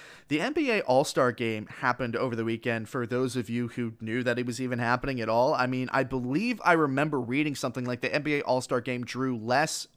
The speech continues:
of an audience on T V than a Shark Tank episode that was in the, in the same time slot. Um, don't get me wrong, Shark Tank's a fantastic show, but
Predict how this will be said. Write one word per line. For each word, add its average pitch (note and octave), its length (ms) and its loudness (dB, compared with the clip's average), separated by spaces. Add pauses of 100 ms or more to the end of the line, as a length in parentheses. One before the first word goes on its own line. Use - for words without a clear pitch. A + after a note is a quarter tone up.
(280)
of C3+ 120 -2
an C3 120 -6
audience B2+ 420 2
on B2+ 200 0
T C3 200 -4
V A#2+ 340 -2 (360)
than B2+ 380 4
a A#2+ 80 0
Shark D3+ 480 2
Tank B2+ 320 -4
episode A#2 540 -2
that A#2 120 0
was B2 160 -4
in B2+ 120 -2
the, A#2 420 -6
in C3+ 140 -2
the B2+ 40 -2
same C3 240 -2
time B2 300 0
slot. A2 380 -2 (420)
Um, A#2+ 400 4 (720)
don't D4 160 6
get D4+ 80 0
me C#4 80 -2
wrong, C#4 240 2
Shark A#3+ 320 2
Tank's A3 260 0
a E3+ 60 2
fantastic G3 680 0
show, F#3+ 320 4
but C3+ 320 2